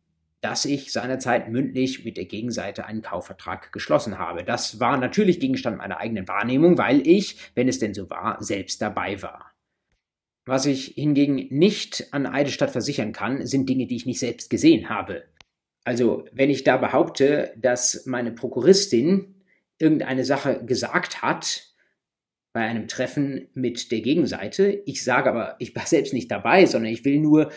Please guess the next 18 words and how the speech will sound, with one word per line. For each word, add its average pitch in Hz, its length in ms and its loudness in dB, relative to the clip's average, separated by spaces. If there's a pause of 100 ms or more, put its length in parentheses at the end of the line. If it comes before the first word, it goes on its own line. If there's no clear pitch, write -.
(200)
unter 131 200 4
Beweis 117 460 2
stellen, 156 540 0 (140)
dass 131 200 2
meine 120 200 0
Prokuristin 127 580 2
das - 160 -2
gesagt 110 320 -4
hat, - 120 -6
dann 127 120 -2
kann 143 160 -2
ich 135 80 0
das 139 120 0
nicht 160 120 0
selbst 190 260 4
an 123 80 -6
Eidesstatt 107 440 -8
versichern, 120 440 -6